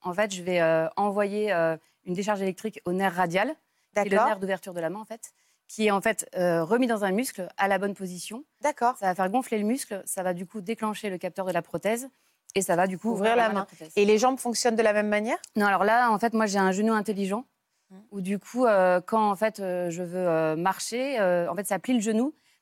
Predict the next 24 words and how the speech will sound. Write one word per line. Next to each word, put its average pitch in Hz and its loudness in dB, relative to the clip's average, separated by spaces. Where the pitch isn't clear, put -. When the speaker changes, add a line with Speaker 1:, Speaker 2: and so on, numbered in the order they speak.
Speaker 1:
mais 196 0
pas 233 0
trop. 220 -4
En 175 -2
fait, 180 -6
en 180 -8
fonction 226 -8
du 226 -2
terrain, 202 -2
il 196 -8
plie 226 -16
plus 220 -8
ou 208 -2
moins, 214 -2
mais 180 -6
en 180 -6
fait, 220 -8
il 180 -20
s'effondre 208 -8
pas. 170 -12
Speaker 2:
Donc 185 2
un 233 2
bras 240 0
bionique 240 0